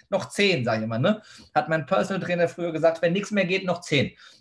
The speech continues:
Ne? Dann kann der Muskel wachsen über den Schmerz,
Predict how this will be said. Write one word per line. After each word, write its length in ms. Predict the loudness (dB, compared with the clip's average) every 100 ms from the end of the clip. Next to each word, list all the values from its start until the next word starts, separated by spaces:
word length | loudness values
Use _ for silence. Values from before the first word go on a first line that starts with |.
| 0
Ne? 200 | 2 4
Dann 220 | 4 4
kann 180 | 4 4
der 140 | 4
Muskel 340 | 2 -4 -2 0
wachsen 380 | -2 -4 -10
über 220 | -4 -4 -4
den 140 | -6
Schmerz, 420 | -6 -4 -4 -4